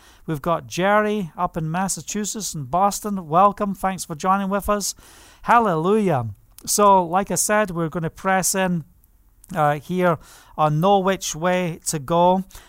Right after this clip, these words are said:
And we're reading from Joshua chapter three. We're just gonna get into the scriptures tonight and, uh, just allow the Holy Spirit to move within our lives. Of course, the, the scripture we shared just, uh, a week or so ago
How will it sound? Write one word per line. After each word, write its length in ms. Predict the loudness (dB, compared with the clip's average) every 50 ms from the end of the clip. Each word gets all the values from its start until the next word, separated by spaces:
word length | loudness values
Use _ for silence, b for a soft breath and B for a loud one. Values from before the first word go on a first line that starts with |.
| B B
And 160 | -4 -4 -2 0
we're 100 | -2 0
reading 360 | 0 -2 -2 -2 -4 -4 -4
from 360 | -6 -2 0 0 0 0 -2
Joshua 580 | -4 -4 0 0 0 0 0 -4 -4 -4 -4 -4
chapter 440 | -4 -4 -2 -2 -2 -4 -6 -10
three. 380 | -12 -10 -10 -8 -6 -6 -6 -6
We're 100 | -6 -8
just 220 | -8 -8 -8 -6
gonna 200 | -6 -6 -6 -6
get 220 | -6 -6 -8 -8 -8
into 280 | -6 -6 -6 -6 -6
the 120 | -8 -8 -8
scriptures 500 | -8 -8 -8 -10 -10 -10 -12 -10 -10 -10
tonight 460 | -8 -6 -4 -4 -2 -2 -4 -6 -10 B B B B B B B B B
and, 360 | -6 -4 -4 -4 -4 -6 -6 -4
uh, 240 | -4 -4 -4 -4 -6
just 260 | -8 -8 -8 -6 -6
allow 400 | -6 -8 -4 -2 0 0 0 0
the 100 | -2 -4
Holy 340 | -8 -6 -6 -4 -4 -4 -4
Spirit 440 | -4 -6 -4 -4 -4 -2 -2 -4 -6
to 120 | -10 -10 -8
move 460 | -6 -6 -4 -4 -4 -4 -6 -8 -12 b b b b b b b
within 320 | -8 -8 -4 -4 -4 -2
our 160 | -2 -2 -2 -2
lives. 460 | -2 -2 -2 -2 -4 -4 -6 -6 -8
Of 160 | -8 -10 -4
course, 320 | 0 2 2 2 2 0
the, 160 | -4 -4 -6 -6
the 160 | -6 -6 -4
scripture 440 | -4 -4 -4 -6 -6 -6 -8 -8 -6
we 120 | -6 -6
shared 460 | -8 -8 -6 -4 -2 0 0 -2 -2
just, 360 | -6 -8 -6 -6 -8 -10 -8
uh, 320 | -6 -4 -4 -2 -4 -4 -4
a 80 | -4 -2
week 220 | -2 -2 -2 -2
or 80 | -6 -6
so 260 | -4 -4 -2 -2 -2
ago 380 | -2 -2 -2 0 0 0 0